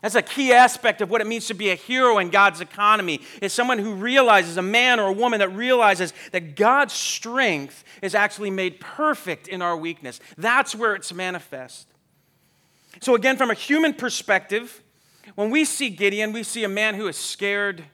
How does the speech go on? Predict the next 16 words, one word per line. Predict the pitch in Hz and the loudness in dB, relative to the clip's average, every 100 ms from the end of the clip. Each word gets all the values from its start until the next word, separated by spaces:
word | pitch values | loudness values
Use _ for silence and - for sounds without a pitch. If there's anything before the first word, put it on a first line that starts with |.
| _ _ _ | _ _ _
to | - | -14
death. | 147 147 117 - - _ _ _ _ _ _ _ - | -6 -4 -4 -6 -20 _ _ _ _ _ _ _ -4
And | 202 | 0
if | |
that | 247 208 | 2 2
doesn't | 254 277 | 0 0
seem | 226 254 208 - - | -4 -4 -4 -8 -10
to | 233 | -2
make | 220 | -2
sense | 170 247 247 | -2 -6 -6
to | - 208 | -8 -8
you, | 185 | -6
just | 233 - | -8 -6
think | 262 254 | -6 -4
about | 202 202 170 170 | 2 2 0 -2
this. | 226 | -2